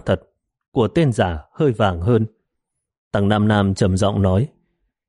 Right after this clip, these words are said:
"Đối với người châu Á, mắt vàng rất hiếm gặp." Viên Mộc Dã gật đầu. "Ừ, người Trung Quốc đa phần đều có tròng mắt màu nâu đậm, nâu nhạt hoặc màu đen nâu. Màu này đúng là hiếm gặp.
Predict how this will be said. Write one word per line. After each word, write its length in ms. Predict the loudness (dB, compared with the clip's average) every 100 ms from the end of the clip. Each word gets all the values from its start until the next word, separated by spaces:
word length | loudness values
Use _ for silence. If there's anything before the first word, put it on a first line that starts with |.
| _ _
"Đối 180 | -2 -2
với 160 | 0
người 180 | 0 0
châu 180 | 0 0
Á, 280 | 2 0 -2 _ _
mắt 220 | -6 -4
vàng 260 | -2 -2 0
rất 140 | -2
hiếm 260 | 0 0 2
gặp." 160 | -2 -6 _ _ _ _ _ _ _ _ _
Viên 220 | -4 0
Mộc 180 | 2 0
Dã 220 | 0 -2 0
gật 220 | -2 0
đầu. 320 | 0 0 -4 _ _ _ _ _ _ -2
"Ừ, 240 | 0 0 -4 _
người 180 | 0 0
Trung 220 | 2 -2
Quốc 200 | 0 -2
đa 160 | 0 -2
phần 300 | 0 0 2
đều 120 | 0
có 120 | 0
tròng 240 | -2 0 0
mắt 160 | 0
màu 140 | 0 0
nâu 200 | 0 2
đậm, 160 | 0 -4 _ _ -2
nâu 220 | 0 2
nhạt 280 | 0 -2 -6 _
hoặc 220 | _ -2
màu 200 | 0 0
đen 300 | 0 0 0
nâu. 240 | 2 0 -2 _ _ _ _ -4
Màu 240 | 0 2
này 200 | 2 0
đúng 260 | 0 0 2
là 100 | 2
hiếm 340 | 2 2 2
gặp. 160 | 0